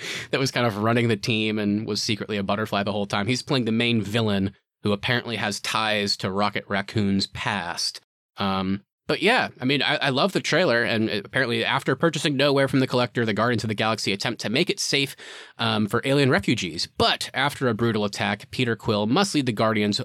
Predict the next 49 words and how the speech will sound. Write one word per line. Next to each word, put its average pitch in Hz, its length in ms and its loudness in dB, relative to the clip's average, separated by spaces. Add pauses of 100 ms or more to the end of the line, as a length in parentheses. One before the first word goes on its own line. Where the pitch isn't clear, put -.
on 101 280 -2
one 143 180 2
last 123 400 0
dangerous 110 420 0
mission 107 280 2
to - 100 -10
protect - 500 -4 (200)
one 156 120 2
of 196 80 4
their 220 140 6
members, 196 560 4
and - 120 0
it 120 140 -2
could 190 240 0
lead 180 320 0
to 165 80 -6
the 147 100 4
team 143 360 2
dissolving. 117 640 -2 (400)
And 110 100 0
they 113 60 2
have 120 220 0
confirmed 110 400 0
that 101 80 -6
this 110 180 -2
one 101 240 -2
will 104 340 0 (600)
dive 110 320 0
deep 98 240 -4
into 95 240 -4
Rocket's 90 640 -6 (100)
past. 147 640 -2 (320)
Uh, 107 140 -2
the 110 80 -2
trailer 240 380 2
was, 202 180 -2 (240)
I - 60 -20
thought 151 100 2
it - 80 0
looked 196 140 0
fun, 160 280 2
and 104 120 0
it's - 440 -10
kind 165 160 0
of 196 200 0
very 160 280 0
emotional 135 560 2
too. 92 340 -2
So 101 220 0